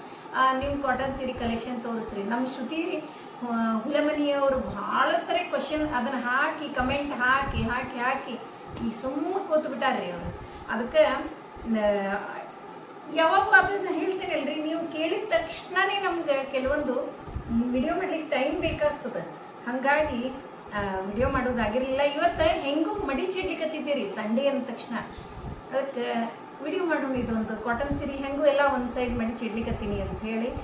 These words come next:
ಇನ್ನು ಹುಡುಕಿದ್ರೆ ಭಾಳ ಅಂದ್ರೆ ಇನ್ನೊಂದು ಒಂಚೂರು ಹೊಸ ಒಂದು ಮೂರು ನಾಲ್ಕು ಇರ್ಬಹುದು. ಆ, ಅವನ್ನ ನಾನು ಇನ್ನೂ, ಆ, ತೆಗಿಲಿಲ್ಲ. ಇವಿಷ್ಟು ಒಂದು ಸೈಡ್ ಇಡ್ಲಿಕತ್ತಿದ್ನಲ್ರಿ, ಇವಿಷ್ಟು ಅವ. ಆ, ನೋಡಿದ್ರಲ್ಲ ನನ್ನ ಕಾಟನ್ ಸೀರೆ ಕಲೆಕ್ಷನ್. ನಿಮಗೆಲ್ಲ ಇಷ್ಟ ಆಯ್ತು ಅಂತ ಅನ್ಕೋತೀನಿ.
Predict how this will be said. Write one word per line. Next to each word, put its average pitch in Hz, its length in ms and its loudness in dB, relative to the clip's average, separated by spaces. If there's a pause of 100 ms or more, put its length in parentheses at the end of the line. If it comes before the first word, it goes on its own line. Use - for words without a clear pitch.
(300)
ಇನ್ನು 262 280 2
ಹುಡುಕಿದ್ರೆ 311 520 0
ಭಾಳ 285 180 2
ಅಂದ್ರೆ 311 240 0
ಇನ್ನೊಂದು 285 340 0
ಒಂಚೂರು 285 320 -2
ಹೊಸ 247 360 -4
ಒಂದು 277 320 2
ಮೂರು 262 260 0
ನಾಲ್ಕು 269 380 0
ಇರ್ಬಹುದು. 226 680 0 (680)
ಆ, 208 300 0
ಅವನ್ನ 226 280 4
ನಾನು 208 240 -2
ಇನ್ನೂ, 240 220 2
ಆ, 220 320 2
ತೆಗಿಲಿಲ್ಲ. 269 460 0
ಇವಿಷ್ಟು 349 460 0
ಒಂದು 311 300 2
ಸೈಡ್ 294 180 4
ಇಡ್ಲಿಕತ್ತಿದ್ನಲ್ರಿ, 277 880 0 (460)
ಇವಿಷ್ಟು 247 320 -2
ಅವ. 226 180 0
ಆ, 254 40 -2 (960)
ನೋಡಿದ್ರಲ್ಲ 269 460 4 (160)
ನನ್ನ 254 320 0 (220)
ಕಾಟನ್ 277 420 0
ಸೀರೆ 262 220 -2
ಕಲೆಕ್ಷನ್. 233 640 -2
ನಿಮಗೆಲ್ಲ 302 340 0
ಇಷ್ಟ 302 320 2
ಆಯ್ತು 311 380 2
ಅಂತ 311 160 -2
ಅನ್ಕೋತೀನಿ. 254 520 -2